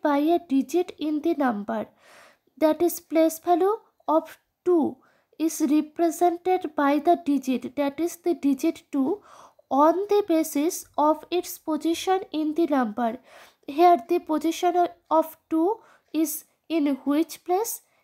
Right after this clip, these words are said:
It is tenth place. The position of three in which place? Hundred place. Now position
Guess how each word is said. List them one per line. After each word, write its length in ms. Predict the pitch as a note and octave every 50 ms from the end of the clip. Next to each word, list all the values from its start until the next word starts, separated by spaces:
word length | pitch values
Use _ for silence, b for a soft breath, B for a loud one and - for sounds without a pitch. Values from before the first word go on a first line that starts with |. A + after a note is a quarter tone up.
| _ _
It 220 | - D4 C#4+ D4+ E4
is 300 | F4+ G4+ G4+ - - - _ _ _ _ _ _ _ _ _ _ _ _ -
tenth 440 | E4+ E4+ E4+ F#4 F#4+ F#4+ - - _ _ _
place. 520 | - C#4 C4 A3 A3 A3+ - - - - _ _ _ _ _ _ _ _ _ _ _ _ _ _ _ _ _ _ _ _ -
The 200 | B3+ D4 F4 F4
position 580 | - - D#4+ D#4 D#4 E4 E4 - F#4 F4+ F4
of 120 | F#4 F4+ F4+ - _
three 400 | - - - E4+ E4+ D#4+ C4+ - _ _ _ _ -
in 180 | - E4 D#4+ D4+ D4
which 400 | D4 C#4 C#4+ D4 D#4 D4+ - -
place? 400 | - F4 F#4 G#4 A#4 - - - _ _ _ _ _ _ _ _
Hundred 760 | _ - - C#4+ D4 C#4+ C#4+ D4+ D4+ E4+ F4+ F#4 F4+ - - _ -
place. 520 | C#4 B3+ G3+ - - - - - - - _ _ _ _ _ _ _ _ _ _ _ _ _ _ _ _ _ _ _ _ _ _ _ _ _ _ _ _ _ _ _ _ _ _ _ _ _ _ _ _ _ _ _ _ _ _ _ _ _ _ _ _ _ _ _ _ _ _ -
Now 240 | - D4+ E4 D#4 D4+
position 580 | D4+ - D4+ D#4+ D#4+ E4 E4+ - - F4+ F4